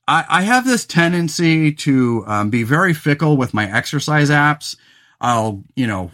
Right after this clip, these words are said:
try to find the right one, and this one's too complicated, and this one, I don't like the way it looks, or this one doesn't save to the cloud, and, eh, this one here, uh, doesn't, um, you know,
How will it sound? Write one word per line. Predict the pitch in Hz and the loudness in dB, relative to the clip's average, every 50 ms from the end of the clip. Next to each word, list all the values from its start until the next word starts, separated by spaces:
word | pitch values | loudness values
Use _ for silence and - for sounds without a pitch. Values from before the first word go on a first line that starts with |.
| _ _ - | _ _ -10
try | - 180 196 214 | -2 0 0 0
to | 196 | 0
find | 160 - 185 180 180 175 | -2 0 0 0 0 2
the | 160 | 2
right | 160 160 156 139 | 2 0 0 0
one, | 143 151 156 156 151 151 147 147 139 123 | 2 2 4 4 4 4 4 4 2 0
and | 107 101 95 98 98 | -2 -4 -4 -4 -2
this | 127 160 151 - | -2 -2 -2 0
one's | 170 160 156 156 151 | -2 0 0 -2 -2
too | - 160 151 | -2 -4 -4
complicated, | 151 - 143 131 143 139 - 147 - 143 131 131 127 131 127 123 120 | -4 -2 -2 -2 -2 -2 -4 -6 -4 -2 0 0 2 0 0 0 -2
and | 104 98 | -2 -2
this | 123 139 - - | -2 -2 -2 -2
one, | 143 139 131 123 120 - - | -2 -2 0 -2 -2 -4 -6
I | 123 123 | -6 -6
don't | 131 131 | -4 -2
like | 127 131 - | -4 -4 -4
the | 120 | -4
way | 120 120 113 | -6 -6 -6
it | - 95 | -6 -6
looks, | 104 107 113 117 110 - - | -4 -2 -2 -2 -2 -4 -6
or | 101 113 | -6 -6
this | 135 143 - | -6 -2 0
one | 151 143 | 0 0
doesn't | 139 135 131 127 107 | 2 0 0 -2 -6
save | 101 - 120 117 120 120 117 113 113 107 - _ _ _ _ _ _ _ - | -6 -8 -6 -4 -2 -2 -2 -2 -4 -6 -8 _ _ _ _ _ _ _ -10
to | - 107 | -8 -8
the | 98 90 | -8 -10
cloud, | - - 123 123 127 127 127 127 123 123 117 101 | -8 -2 0 0 2 2 2 2 0 0 -2 -4
and, | 92 87 90 | -4 -6 -4
eh, | 104 135 151 165 165 165 160 156 139 | 0 0 2 2 2 2 2 0 2
this | 143 147 151 - | 0 0 -2 0
one | 156 151 147 | 0 2 2
here, | 135 131 135 135 135 135 135 131 127 - _ _ _ _ _ _ _ _ 98 | 2 4 2 2 2 2 2 0 -2 -6 _ _ _ _ _ _ _ _ -10
uh, | 101 101 98 101 98 | -6 -4 -4 -4 -2
doesn't, | 101 127 131 120 131 127 117 104 - - - | 0 0 2 2 2 0 0 -2 -6 -10 -6
um, | 104 101 98 92 87 82 78 80 82 - _ _ _ _ _ _ _ _ _ _ _ _ _ - _ _ _ _ _ | -2 0 0 0 0 -2 -4 -6 -8 -14 _ _ _ _ _ _ _ _ _ _ _ _ _ -20 _ _ _ _ _
you | - 151 156 | 0 2 2
know, | 139 117 107 95 - | 2 2 0 -4 -6